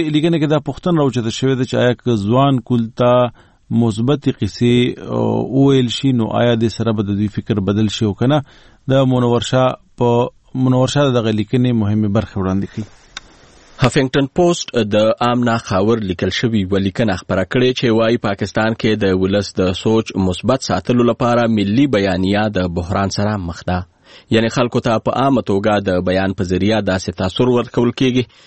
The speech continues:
Speaker 2: چې پکې ویره، غوسه او ناامیدي په نظر راځي او روښانه مستقبل ورته ډیر کم ښوول کیږي. د بده مرغه په دې کې زیاتره کردار د قومي میډیا دی. لیکواله وایي که میډیا خپل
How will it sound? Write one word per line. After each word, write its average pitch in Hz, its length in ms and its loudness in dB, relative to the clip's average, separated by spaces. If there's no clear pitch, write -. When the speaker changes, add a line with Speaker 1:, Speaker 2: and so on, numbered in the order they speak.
Speaker 2:
چې - 120 0
پکې 135 240 0
ویره، 117 360 2
غوسه 101 400 -2
او 95 100 0
ناامیدي 92 640 0
په 98 220 -4
نظر 92 200 0
راځي 87 260 -2
او 92 180 0
روښانه 110 420 0
مستقبل 98 400 -4
ورته 117 340 0
ډیر 113 220 -2
کم 120 140 -2
ښوول 92 360 -2
کیږي. 87 260 -2
د 123 40 4
بده 135 160 2
مرغه 123 380 0
په 110 200 0
دې 110 240 0
کې 110 100 0
زیاتره 110 400 0
کردار 98 440 -2
د 98 240 -2
قومي 101 340 0
میډیا 92 440 -2
دی. 92 160 -2
لیکواله 143 380 2
وایي 156 260 0
که 143 160 -2
میډیا 135 300 0
خپل 123 220 -4